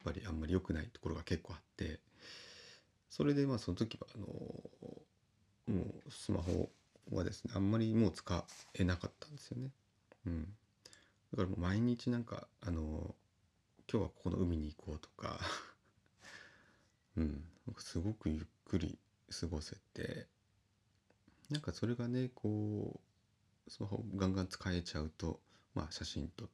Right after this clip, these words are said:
たりとか、なんかね、インスタ上げたり、Facebook上げたり、エスエヌエスをね、つなげたりとかし-、しちゃうんですけど、なんかそんな暇も全然なくてですね、本当にこう、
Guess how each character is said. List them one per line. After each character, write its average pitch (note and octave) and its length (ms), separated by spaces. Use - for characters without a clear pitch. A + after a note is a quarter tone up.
た - 80
り - 120
と - 80
か、 - 320
な A2+ 80
ん - 20
か E2+ 100
ね、 E2+ 140
イ E2 120
ン E2+ 80
ス - 80
タ - 220
上 - 60
げ E2+ 60
た - 100
り、 F2+ 60
Facebook E2 440
上 E2+ 60
げ D#2+ 60
た G2 120
り、 - 100
エ - 40
ス - 140
エ D2+ 40
ヌ D2 100
エ - 20
ス - 180
を - 160
ね、 G2 140
つ - 140
な - 80
げ - 100
た - 120
り - 100
と - 100
か - 180
し-、 - 180
し - 80
ち - 60
ゃ D#2+ 40
う D#2 40
ん E2 140
で F2 80
す - 100
け - 140
ど、 E2 220
な D3+ 40
ん - 40
か G#2+ 60
そ A#2 120
ん A2+ 60
な A2 80
暇 G#2+ 280
も F#2 100
全 F2 160
然 E2 120
な F2 120
く - 140
て - 120
で G2 140
す - 160
ね、 D2+ 340
本 E2 280
当 G#2 100
に G#2 340
こ F#2+ 340
う、 - 40